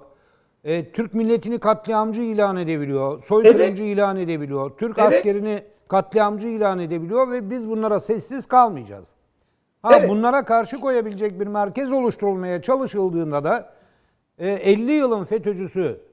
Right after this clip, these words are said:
Speaker 1: kalkacak, e, yeni şey, özel harp dairesi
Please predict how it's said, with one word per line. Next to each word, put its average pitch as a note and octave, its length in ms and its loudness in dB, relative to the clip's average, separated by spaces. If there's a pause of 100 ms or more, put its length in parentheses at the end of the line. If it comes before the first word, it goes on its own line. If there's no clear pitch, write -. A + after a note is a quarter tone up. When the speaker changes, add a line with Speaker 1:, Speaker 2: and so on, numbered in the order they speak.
(800)
Speaker 1:
kalkacak, A3+ 800 2
e, F3+ 60 -2 (580)
yeni B3 420 -4 (420)
şey, A#3+ 380 0
özel A3 360 2
harp A3 340 -4
dairesi F3+ 680 -2